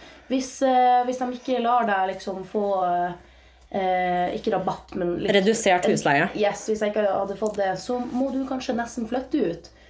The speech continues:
Speaker 1: Så jeg hintet til det og sa at jeg må kanskje flytte ut hvis det her skjer.
Speaker 2: Ja.
Speaker 1: Så det jeg fikk i svar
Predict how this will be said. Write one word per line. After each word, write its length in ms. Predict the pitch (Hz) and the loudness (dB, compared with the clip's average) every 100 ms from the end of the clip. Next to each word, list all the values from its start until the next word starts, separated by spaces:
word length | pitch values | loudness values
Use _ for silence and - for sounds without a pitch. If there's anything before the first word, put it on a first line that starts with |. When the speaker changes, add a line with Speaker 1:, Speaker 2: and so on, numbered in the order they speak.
| - - - | -20 -20 -20
Speaker 1:
Så 220 | - - | -6 2
jeg 440 | 262 - 269 262 240 - 214 | 4 4 4 2 -4 -12 -4
hintet 480 | 269 320 320 247 214 | 0 0 0 -2 -2
til 120 | 202 | 0
det 120 | 214 | 0
og 100 | 196 | 0
sa 200 | 226 220 | 0 -2
at 140 | 196 | -2
jeg 120 | - 233 | -2 0
må 520 | 233 220 208 196 190 | 2 2 2 0 -2
kanskje 520 | - 180 185 - 196 | -4 -4 -4 -6 -4
flytte 280 | 196 220 226 | -4 -2 -2
ut 40 | |
hvis 140 | 180 160 | -4 -4
det 80 | 180 | -4
her 120 | 175 | -2
skjer. 340 | 285 285 190 - | 0 0 0 -4
Speaker 2:
Ja. 120 | - 202 | -6 -6
Speaker 1:
Så 180 | - - | -6 -2
det 80 | 311 | 2
jeg 140 | 302 294 | 2 0
fikk 420 | 285 277 - - - - | -2 -4 -8 -20 -20 -12
i 120 | 208 | -10
svar 600 | - 220 427 494 175 | -6 0 2 4 2